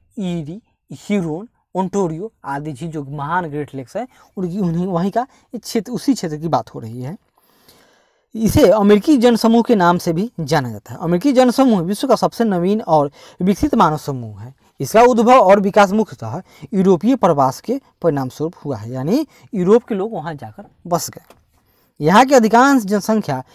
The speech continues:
यूरोपीय मूल की है, जिसके कारण यहाँ यूरोपीय संस्कृति की प्रमुखता पाई जाती है। अमेरिकी जनसमूह की कुल जनसंख्या में लगभग नब्बे परसेंट यूरोप से आए हुए लोगों की आबादी है। यूरोपीय जनसंख्या प्रवास के साथ ही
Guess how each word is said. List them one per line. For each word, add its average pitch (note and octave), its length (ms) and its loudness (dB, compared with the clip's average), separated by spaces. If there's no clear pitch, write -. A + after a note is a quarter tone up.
यूरोपीय F3+ 500 0
मूल A3 200 2
की G#3 180 -6
है, A3 120 -4
जिसके G3+ 260 -4
कारण C4 280 4
यहाँ G3+ 340 2
यूरोपीय F#3 440 0
संस्कृति G3+ 580 -6
की C#3+ 160 -14
प्रमुखता D#3 680 -4
पाई A#2+ 160 -6
जाती C3+ 280 -8
है। F3 140 -10
अमेरिकी G3+ 360 4
जनसमूह B3 460 4
की F#3+ 180 -4
कुल B3+ 260 2
जनसंख्या F#3+ 420 -2
में G3+ 120 0
लगभग E3 300 2
नब्बे F3 320 4
परसेंट D#3+ 480 -2
यूरोप F3 420 2
से - 180 -6
आए C#3 220 -4
हुए E3+ 220 -6
लोगों F#3+ 400 -2
की - 160 -16
आबादी B2 360 -10
है। D#3 160 -16
यूरोपीय F#3+ 540 2
जनसंख्या G#3+ 580 2
प्रवास D#3+ 400 2
के G#3 100 -2
साथ F3+ 200 2
ही C3+ 260 -12